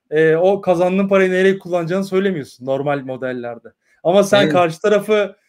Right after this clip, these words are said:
Speaker 1: e, hani sadece müşteri değil, o aslında, e, bir iş ortağı ya da bir faydalı olduğun insan olduğu için,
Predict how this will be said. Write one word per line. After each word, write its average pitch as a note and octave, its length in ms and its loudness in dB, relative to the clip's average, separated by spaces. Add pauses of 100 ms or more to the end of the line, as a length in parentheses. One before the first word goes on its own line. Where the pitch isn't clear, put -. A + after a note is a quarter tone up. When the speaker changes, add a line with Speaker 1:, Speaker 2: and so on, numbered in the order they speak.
(200)
Speaker 1:
e, D#3 60 -6
hani D3+ 240 -2
sadece F3 360 0
müşteri F#3+ 480 -4
değil, B3 160 -6
o F#3 140 2
aslında, E3+ 800 -2
e, C#3+ 560 -8
bir E3+ 80 -12
iş E3+ 140 -12
ortağı E3 380 0
ya D#3+ 120 -2
da D#3+ 120 -4
bir E3 180 0
faydalı D#3+ 420 0
olduğun E3+ 200 -2
insan E3+ 300 -6
olduğu F#3+ 220 -2
için, A#3+ 300 -10